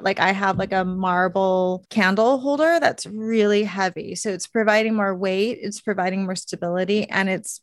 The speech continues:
providing earth, which supports the metal to bring in more,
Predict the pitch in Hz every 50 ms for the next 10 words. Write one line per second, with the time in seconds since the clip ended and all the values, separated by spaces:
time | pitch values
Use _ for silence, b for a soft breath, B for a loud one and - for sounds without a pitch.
0 | _ _ - 208 190 196 185 185 185 185 190 180 - - 202 196 190 202 - -
1 | 185 - - - - 180 - - - - 190 190 180 - - - - - - 180
2 | 180 185 185 180 180 170 175 175 175 170 - - - 180 - - 196 208 208 220
3 | 214 - 185 185 180 190 185 185 185 180 180 - -